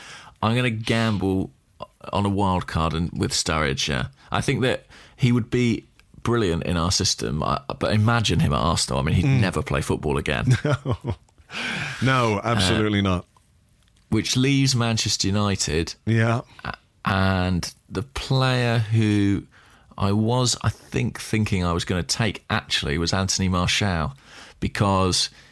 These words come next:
Speaker 1: he seems to me to be exactly the sort of player that Wenger signed and coached
Speaker 2: Mm.
Speaker 1: so brilliantly in the early part of his reign. Um, and, you know, he's a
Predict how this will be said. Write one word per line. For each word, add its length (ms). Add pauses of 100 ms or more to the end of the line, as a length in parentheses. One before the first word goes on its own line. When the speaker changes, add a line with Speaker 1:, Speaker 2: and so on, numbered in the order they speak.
(220)
Speaker 1:
he 260
seems 340
to 100
me 220
to 100
be 100
exactly 580
the 80
sort 240
of 260
player 300
that 180
Wenger 440 (840)
signed 580
and 380
coached 580 (200)
Speaker 2:
Mm. 60
Speaker 1:
so 240
brilliantly 720
in 80
the 100
early 200
part 260
of 80
his 160
reign. 340 (520)
Um, 420 (220)
and, 240
you 80
know, 60
he's 140
a 100